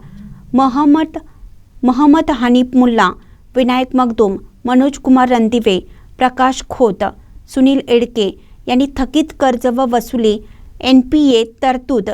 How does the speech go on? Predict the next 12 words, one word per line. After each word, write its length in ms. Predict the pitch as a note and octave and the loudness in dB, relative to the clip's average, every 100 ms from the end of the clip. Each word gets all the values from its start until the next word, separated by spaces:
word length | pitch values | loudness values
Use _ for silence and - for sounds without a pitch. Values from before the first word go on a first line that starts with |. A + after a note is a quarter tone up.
| - - - | -12 -8 -2
कर्जाचा 500 | C4 C4 C4 C#4+ C#4+ | 0 0 -4 -2 0
व्याजदर, 640 | B3 A#3 A3+ C4 G#3 G3 - - - - | 2 0 0 -2 -2 -2 -10 -20 -20 -4
रिबेट, 400 | C4 B3+ B3 G3+ G#3+ - _ _ - - | -2 2 0 0 -8 -10 _ _ -20 -6
रजा 320 | B3+ B3+ D4 | -2 -2 -2
पगार, 460 | D4 C4 A3 G#3 F#3+ - - - _ - - | -2 -2 0 -2 -2 -10 -16 -20 _ -20 -8
आरोग्य 380 | A#3 B3+ C#4+ D#4+ | -2 -2 -2 -6
विमा 320 | C#4+ B3+ B3 | -6 -4 -4
संस्थेकडून 640 | B3+ A#3+ A3 B3+ A#3+ B3 B3+ | -6 -8 -6 -6 -4 -2 -4
सर्वांसाठी 680 | B3+ A3+ A#3 B3 B3+ B3 | -4 -4 -4 -4 -6 -6
विमा 320 | A#3+ A#3 A3+ A3+ | -4 -2 -2 -2
पॉलिसी 480 | A#3+ A#3 A3+ A3+ | -2 0 -2 -4
मिळावी 400 | B3 A3 G3+ G3 | -4 -2 -2 -2